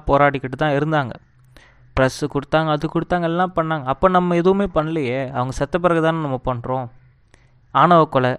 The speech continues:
ஆணவ கொலைக்கு எதிரா ஸ்ட்ராங்கா ஒரு லெ-, லெஜிஸ்லேஷன் தனியா ஒண்ணு இல்லையே இப்போ வரைக்கும். யாராவது செத்தா மட்டும்தானே நம்ம பேசுறோம். இவங்களுக்கு தேவை சாவு.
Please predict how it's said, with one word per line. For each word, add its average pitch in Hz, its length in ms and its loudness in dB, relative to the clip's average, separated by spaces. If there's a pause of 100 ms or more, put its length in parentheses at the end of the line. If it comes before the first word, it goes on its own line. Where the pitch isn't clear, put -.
ஆணவ 175 340 4
கொலைக்கு 143 400 -2
எதிரா 170 320 2
ஸ்ட்ராங்கா 165 680 2
ஒரு 143 240 -2 (160)
லெ-, 143 560 -2
லெஜிஸ்லேஷன் 143 340 -6
தனியா 170 480 2
ஒண்ணு 151 300 -4 (1300)
இல்லையே 196 420 4
இப்போ 139 220 0
வரைக்கும். 135 540 -2 (1200)
யாராவது 151 480 0
செத்தா 151 140 -4
மட்டும்தானே 180 420 2
நம்ம 165 300 0
பேசுறோம். 123 400 -4 (1500)
இவங்களுக்கு 147 420 2
தேவை 160 280 4
சாவு. 147 540 6